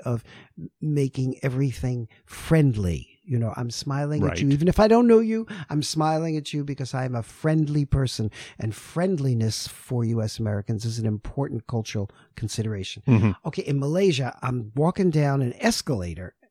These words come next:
Speaker 1: in a big shopping mall,
Speaker 2: Mm-hmm.
Speaker 1: and it's taking me to the bottom, and, oh, it happens, right? I trip.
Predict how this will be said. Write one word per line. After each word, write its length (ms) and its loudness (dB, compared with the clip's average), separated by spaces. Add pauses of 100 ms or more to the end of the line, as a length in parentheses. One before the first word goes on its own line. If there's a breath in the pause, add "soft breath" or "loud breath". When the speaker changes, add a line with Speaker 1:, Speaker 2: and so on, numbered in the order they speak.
(140)
Speaker 1:
in 100 -4
a 80 -8
big 340 0
shopping 520 -2
mall, 420 -10
Speaker 2:
Mm-hmm. 360 2 (200)
Speaker 1:
and 160 -4
it's 140 -10
taking 280 0
me 100 2
to 100 2
the 120 -2
bottom, 460 -2 (160)
and, 400 -2 (320)
oh, 200 -4 (480)
it 100 -2
happens, 440 -2
right? 200 0 (100)
I 100 0
trip. 320 -2